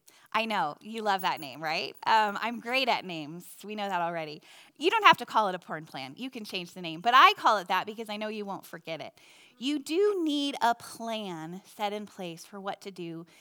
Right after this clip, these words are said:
if you encounter pornography. Your kids encounter it, whatever. You need to have a plan. And I'm gonna start with the littlest kids because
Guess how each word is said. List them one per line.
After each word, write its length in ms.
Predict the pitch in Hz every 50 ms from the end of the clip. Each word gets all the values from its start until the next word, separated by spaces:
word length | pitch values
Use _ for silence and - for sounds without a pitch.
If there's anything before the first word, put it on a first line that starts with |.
| - _ _ -
if 340 | 202 196 196 - - - - -
you 320 | - 196 190 180 180 165 -
encounter 580 | 180 175 - 170 - - 180 170 165 165 160 160
pornography. 760 | - - 170 160 147 151 151 156 160 165 - - - - - _ _ _ _
Your 100 | 165 165
kids 320 | - - - 220 208 190
encounter 540 | 202 202 190 - - 190 185 185 185 185 180
it, 200 | 175 175 165 160 - _ _ _ _ _ _ _ _
whatever. 500 | - 190 208 202 202 180 170 165 147 - -
You 220 | 180 196 214 214
need 460 | 214 220 220 226 220 226 226 220 226 - _ -
to 60 | - 208
have 220 | - 185 175 175
a 80 | 170 165
plan. 380 | - - 170 156 139 110 - - - - - - - -
And 140 | 220 240 254
I'm 80 | 269
gonna 180 | 294 285 269 262
start 400 | - - - 247 226 220 214 -
with 400 | 202 208 196 190 - - - _
the 100 | - 208
littlest 520 | 202 202 202 196 185 185 175 - - -
kids 340 | - - 160 139 - - -
because 540 | - 196 190 - - 190 190 185 180 175 -